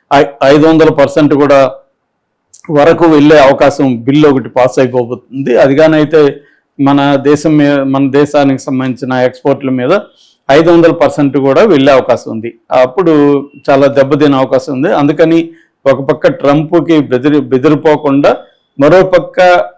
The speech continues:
ఆ, ట్రంప్ విధించే టారిఫ్స్ను బ్యాలెన్స్ చేయడానికి కోసం ఇతర దేశాలతో ఒప్పందాలు చేసుకోవడంలో మోడీ ప్రభుత్వం చాలా చురుకుగా వ్యవహరిస్తుంది.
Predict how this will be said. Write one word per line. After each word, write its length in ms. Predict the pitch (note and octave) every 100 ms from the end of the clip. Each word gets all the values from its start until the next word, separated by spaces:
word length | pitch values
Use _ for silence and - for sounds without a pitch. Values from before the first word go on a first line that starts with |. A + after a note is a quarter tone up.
| _ -
ఆ, 260 | C#3+ C3+
ట్రంప్ 400 | C3 - D3+ D#3+
విధించే 540 | F3 D#3+ C#3 D3+ D3+ C#3+
టారిఫ్స్ను 840 | C#3+ C3+ C#3 C#3 C#3 C3+ C3+ C3 - _ -
బ్యాలెన్స్ 500 | A2+ C#3 D3+ D#3 D#3
చేయడానికి 320 | C#3+ C#3 C3+
కోసం 360 | B2 B2+ G#3+ A3+ - _ _ -
ఇతర 280 | C#3+ G3 G#3+
దేశాలతో 560 | E3 D#3 D#3 C#3+ C3+
ఒప్పందాలు 580 | C#3+ B2+ - C#3 C3+ C3 C3
చేసుకోవడంలో 520 | B2+ - B2+ C#3 G#3+
మోడీ 260 | D#3 C#3+
ప్రభుత్వం 520 | D3 C3 B2+ B2+ B2+ A2+
చాలా 140 | B2+ B2
చురుకుగా 580 | - E3 E3 E3+ C#3+
వ్యవహరిస్తుంది. 680 | B2+ B2 A#2 A2+ - G#2+ A2+